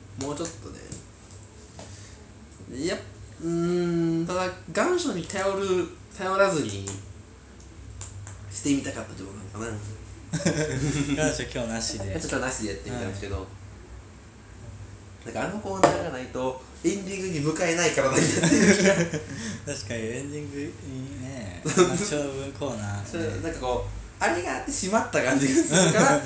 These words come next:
Speaker 2: <laughs>
Speaker 1: エンディングさらっとやり逃げできるんですけど。
Speaker 2: <laughs>
Speaker 1: なんか、その空回りが謎のあの、コーナー後のメール読みと、
Speaker 2: <laughs>
Speaker 1: 変なタイミングで普通お便んで、変なタイミングで変な質問の出方して、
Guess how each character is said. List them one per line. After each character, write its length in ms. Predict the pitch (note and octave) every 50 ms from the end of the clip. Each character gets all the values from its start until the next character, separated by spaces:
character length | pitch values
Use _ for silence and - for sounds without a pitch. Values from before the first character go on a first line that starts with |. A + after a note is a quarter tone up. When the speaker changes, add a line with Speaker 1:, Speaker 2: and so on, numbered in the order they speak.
| B2+ - -
Speaker 2:
<laughs> 160 | - - - -
Speaker 1:
エ 80 | D3 D3
ン 100 | C#3+ C#3+
デ 60 | D3
ィ 20 | D3+
ン 20 |
グ 60 | E3 E3+
さ 160 | E3 D#3+ D3
ら 120 | D#3+ E3+
っ 40 | E3+
と 60 | -
や 120 | A2 A#2 A#2+
り 60 | A#2+
逃 140 | B2 B2+ A#2
げ 80 | A#2
で 100 | A2+ A#2
き 120 | A2 G#2+ A2
る 80 | G#2
ん 20 | G#2+
で 60 | E3
す 20 |
け 60 | G3+
ど。 220 | F3 - E3 D#3 D3 D#3 D3+ - - - - -
Speaker 2:
<laughs> 400 | - - - - - - - -
Speaker 1:
な 120 | G#3+ G3
ん 40 | B2
か、 200 | D#3+ D3 C#3+ C#3+ - - - - - - - - - - - - - - - - - - - -
そ 160 | - - E4+
の 100 | E4 D#4+
空 300 | - D4 C4+ C#4 C#4+ D4
回 220 | D4 D4+ C4+ G#3+
り 80 | G#3+ G3
が 80 | F#3+ E3+
謎 260 | D#3+ E3 E3 F3 F3+
の 160 | F3 E3+ E3+
あ 100 | E3+ E3
の、 260 | D#3 D#3 D3+ D#3 D#3 D#3
コ 220 | - - F#3+ F#3+
ー 20 | F#3
ナ 140 | F#3 F3+ F3
ー 60 | E3+
後 100 | E3 E3
の 100 | E3 D#3
メ 200 | D#3 D#3 D#3 D#3
ー 40 | D3+
ル 60 | D3
読 140 | D#3 D3+ B2+
み 80 | A2
と、 120 | - - - - - - - - - G#3 G#3 G#3 G#3+
Speaker 2:
<laughs> 480 | F#3+ E3 D#3+ D#3 - - D#3 C#3+ -
Speaker 1:
変 240 | - G3 G3+ A#3+ C#4+
な 80 | A3+ F3+
タ 120 | E3 D3+
イ 80 | C#3+ C#3+
ミ 60 | C#3
ン 20 | C#3
グ 60 | C3+
で 60 | C#3
普 120 | - C#3+
通 140 | - - C3
お 40 | A#2+
便 180 | - D3 B2+ G#2
ん 140 | G#2 G#2
で、 180 | G2 G2 F#2 - - - - - C#3 C#3+ -
変 200 | - G3+ A3 C4+
な 100 | D#4+ A3+ -
タ 200 | D#3+ D3+ D3 D3
イ 60 | C#3+
ミ 60 | C#3+
ン 80 | C#3 C3
グ 80 | C3
で 160 | C3 B2+ C3
変 240 | C3 E3+ F3+ A3 D4
な 100 | C#4 F3+
質 200 | - - - D3+ D3+
問 180 | C#3+ C3+ C3+
の 60 | C3
出 80 | C3 B2
方 100 | A#2+ B2
し 100 | A#2+ -
て、 200 | A#2 G#2 G2 G2